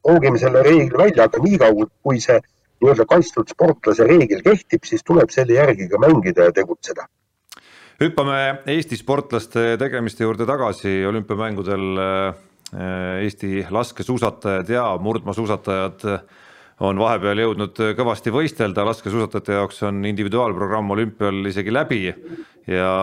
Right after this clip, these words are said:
Speaker 2: Tuuli Toomingat tsiteerides tuleb välja, et muu maailm teeb ka trenni.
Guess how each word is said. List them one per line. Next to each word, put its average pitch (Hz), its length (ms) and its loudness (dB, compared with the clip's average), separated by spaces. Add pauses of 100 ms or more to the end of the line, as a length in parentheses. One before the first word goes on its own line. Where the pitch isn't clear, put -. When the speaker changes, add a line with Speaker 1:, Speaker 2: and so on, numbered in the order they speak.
(520)
Speaker 2:
Tuuli 98 240 -4
Toomingat 101 480 -4 (240)
tsiteerides 98 760 -6 (580)
tuleb 95 240 -6
välja, 104 320 -2
et 110 80 -6
muu 117 160 -2
maailm 107 480 -2
teeb 107 240 -6
ka 131 80 -4
trenni. 92 400 -6